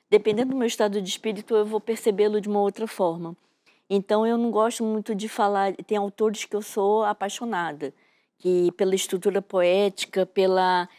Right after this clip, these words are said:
é, forma, mas assim, como eu lido com muitos e muitos autores, se eu for citar nomes, porque são vários que participam do Conexões Atlânticas, nesse, nessa caminhada de quatro anos, são muitos,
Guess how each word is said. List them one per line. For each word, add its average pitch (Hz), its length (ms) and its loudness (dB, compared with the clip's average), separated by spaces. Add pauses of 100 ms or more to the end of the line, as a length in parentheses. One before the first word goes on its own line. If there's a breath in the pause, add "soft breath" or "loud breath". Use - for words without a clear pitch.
(300 loud breath)
é, 175 640 4
forma, 220 400 2
mas 208 260 0
assim, 214 300 -2
como 262 220 -4
eu 262 60 2
lido 208 280 0
com 233 140 -10
muitos 226 640 2
e 190 40 -2
muitos 185 340 -2
autores, 175 720 0 (680)
se - 120 -2
eu 202 60 4
for 202 180 0
citar 190 520 -4
nomes, 175 480 -2
porque - 180 -18
são 170 200 -4
vários 175 360 0
que - 140 -12
participam - 680 -10 (380 soft breath)
do 170 120 -4
Conexões 180 580 -2
Atlânticas, 180 720 -4
nesse, 170 400 -6
nessa 170 300 -6
caminhada 170 580 -4
de - 120 -8
quatro 180 420 -2
anos, 180 220 -6
são - 140 -10
muitos, 185 480 -8